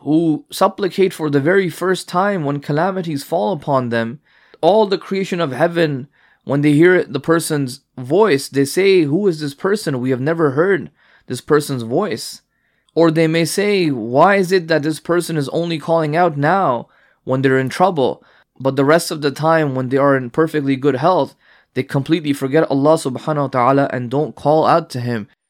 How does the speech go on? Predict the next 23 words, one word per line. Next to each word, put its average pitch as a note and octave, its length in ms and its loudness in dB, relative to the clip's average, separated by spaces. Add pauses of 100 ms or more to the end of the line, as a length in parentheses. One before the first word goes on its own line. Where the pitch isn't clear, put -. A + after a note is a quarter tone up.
(200)
They C#3 320 6
forget C#3+ 500 0
the D3 100 2
fact D#3 300 2
that C3 140 0
they C3+ 80 0
are C3 140 4
still F3 300 -2
in D3+ 160 0
need E3+ 200 0
of C#3+ 140 0
Allah C3 280 2
subhanahu A#2 540 -8
wa A2+ 60 -8
ta'ala. G#2+ 480 -8 (520)
In C3 100 -2
other E3 220 4
words, D#3+ 500 2 (360)
before D#3 400 0
calamities D3+ 800 0
fall D3+ 420 2
upon D3+ 400 0
you, C#3 440 -4